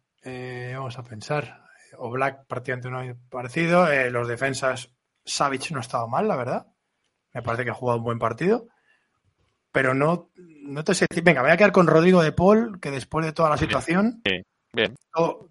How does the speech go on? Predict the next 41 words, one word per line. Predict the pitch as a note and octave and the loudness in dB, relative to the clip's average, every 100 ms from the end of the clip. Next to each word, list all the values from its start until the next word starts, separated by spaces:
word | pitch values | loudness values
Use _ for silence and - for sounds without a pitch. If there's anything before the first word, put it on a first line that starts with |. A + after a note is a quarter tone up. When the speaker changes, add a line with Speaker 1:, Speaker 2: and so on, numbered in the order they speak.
| _ | _
Speaker 1:
todo | D#3 D#3+ | 2 6
lo | D3+ | 6
mal | D3 | 4
que, | D3 D3 C#3+ C#3 C#3 | 2 0 2 0 -2
que, | C#3 | -4
que | C#3 | -2
ha | |
estado | B2+ D3+ D3+ | -2 0 0
y | |
demás, | C#3+ D#3 D#3+ | 2 0 0
el | B2+ | -6
tío | - D3 C#3+ C#3 | -4 -2 -2 -4
tenía | - C#3 D3 C#3+ | -8 -6 0 2
hoy | D3 D3 | 2 0
una | C#3 C3+ | -2 0
papeleta | C3+ C3+ D3+ E3 | 0 -2 0 0
porque | C3+ B2 | 0 -2
le | |
han | B2 B2 | -4 -4
pitado | B2+ C3 C3 | -2 4 4
y | C3 | 2
demás, | C3 E3+ F3 _ | 0 -2 -4 _
y | |
me | C#3 | -4
parece | B2+ C#3 D3 | -2 -2 0
que, | C#3+ C3 B2 _ _ _ | 0 -2 -4 _ _ _
que | - | 0
ha | D#3 | 2
hecho | - | 2
muy | C3 | -2
buen | B2 A#2 | -4 -2
partido, | A2+ A#2 | -4 -4
así | A2+ | -4
que | B2 | -4
yo | C3+ | -2
me | |
quedo | C3 | -2
con | C3+ B2+ | -2 -2
Rodrigo | B2 B2 | -2 -2
de | A2 | -4
Paul. | G#2 G#2 | -6 -12